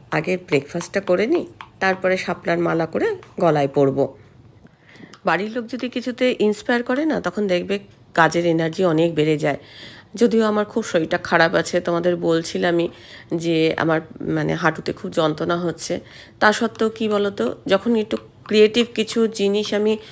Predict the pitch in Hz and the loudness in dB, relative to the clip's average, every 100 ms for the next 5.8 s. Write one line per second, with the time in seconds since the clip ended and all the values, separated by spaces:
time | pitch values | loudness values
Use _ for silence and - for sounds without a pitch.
0 | - - - 190 180 175 175 180 190 185 | -20 -14 0 4 6 6 6 4 4 4
1 | 196 202 196 226 247 180 185 226 254 220 | 4 0 0 2 0 0 -2 0 0 2
2 | 190 190 - - 180 175 180 - 208 214 | 2 0 -4 -6 -4 0 -2 -2 -6 -4
3 | 226 220 220 214 196 202 214 269 196 185 | -4 -4 -2 -2 0 0 0 2 2 2
4 | 247 233 214 214 151 139 - - - - | -4 2 4 6 6 4 2 -4 -20 -20
5 | - - - - 233 233 240 240 | -20 -20 -16 -2 2 4 2 -2